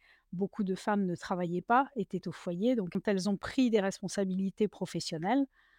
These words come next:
bah, il y a commencé à y avoir cette notion de charge mentale parce que pour autant, le travail, euh, à la maison, euh, le foyer, les enfants, l'organisation, c'était toujours elles qui s'en chargeaient.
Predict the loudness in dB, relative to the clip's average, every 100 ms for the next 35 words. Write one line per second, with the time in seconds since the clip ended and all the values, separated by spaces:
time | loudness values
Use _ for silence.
0 | _ _ -6 -4 -4 -4 -4 -2 0 2
1 | 2 -2 -2 -4 -6 -2 -2 0 0 0
2 | 0 -2 0 0 0 0 -2 -6 -6 -6
3 | -8 -2 2 2 _ _ _ _ _ 2
4 | 4 4 4 2 4 4 4 2 2 2
5 | 0 0 2 4 4 2 2 2 4 2
6 | 0 0 0 -2 -8 _ _ _ -12 -8
7 | -8 -8 -2 0 2 2 0 0 -6 -6
8 | -4 -2 -2 -2 -2 -4 -4 -6 -4 0
9 | 2 2 0 -6 _ _ -16 -14 -8 -6
10 | -6 -6 -6 0 4 4 4 0 2 4
11 | 4 2 0 -2